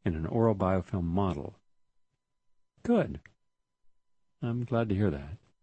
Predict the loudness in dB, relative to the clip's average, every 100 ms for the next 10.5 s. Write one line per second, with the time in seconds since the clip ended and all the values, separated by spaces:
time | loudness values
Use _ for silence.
0 | _ _ -20 _ _ _ _ _ 0 0
1 | 0 -2 0 0 -2 -6 -8 -10 -4 -2
2 | -2 -4 -14 -10 -6 0 0 0 -4 -4
3 | -6 -8 -10 -10 -10 -10 -4 -4 -4 -8
4 | _ _ _ _ _ _ _ _ _ _
5 | _ -20 _ -4 0 2 0 -2 -2 0
6 | 0 -2 2 4 4 2 -4 -2 -2 -2
7 | 2 2 2 0 0 0 0 -4 -6 -4
8 | -2 -4 -2 -2 -2 -2 -2 0 2 2
9 | 0 -2 -2 -2 -2 -2 -2 -2 -2 0
10 | 2 2 2 -2 -4